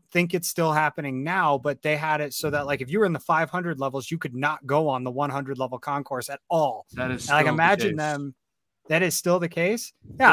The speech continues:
Speaker 2: Yeah.
Speaker 1: imagine them implementing technology to, like, actually enforce that, though. Like,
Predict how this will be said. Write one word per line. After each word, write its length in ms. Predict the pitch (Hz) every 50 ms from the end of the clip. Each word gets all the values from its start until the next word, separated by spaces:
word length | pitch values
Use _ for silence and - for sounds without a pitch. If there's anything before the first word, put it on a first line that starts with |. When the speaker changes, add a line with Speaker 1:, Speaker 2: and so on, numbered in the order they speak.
| 147
Speaker 2:
Yeah. 60 | 147 160
Speaker 1:
imagine 340 | 165 165 170 196 196 226
them 180 | 226 214 196 170 - -
implementing 840 | 170 196 214 208 190 180 165 156 147 147 143 143 139 139 131 - - - - - 165 - -
technology 680 | - 160 156 - 156 156 196 220 202 170 143 123 139
to, 80 | 131 135
like, 200 | 135 139 127 -
actually 340 | 156 165 156 - 170 143 127
enforce 540 | 110 107 - - - 156 160 165 147 - -
that, 220 | - 110 104 101 - _ -
though. 280 | 113 107 104 101 - _ _ _ _ _ _ _ -
Like, 320 | 139 135 143 143 127 127